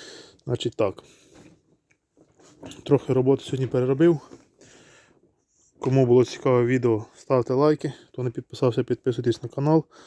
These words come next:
Коментуйте, критикуйте. Нічого в цьому поганого немає. Я роблю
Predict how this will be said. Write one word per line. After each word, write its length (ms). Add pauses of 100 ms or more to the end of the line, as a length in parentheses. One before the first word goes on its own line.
(260)
Коментуйте, 760 (640)
критикуйте. 840 (680)
Нічого 300
в 60
цьому 200
поганого 300
немає. 360 (640)
Я 200
роблю 360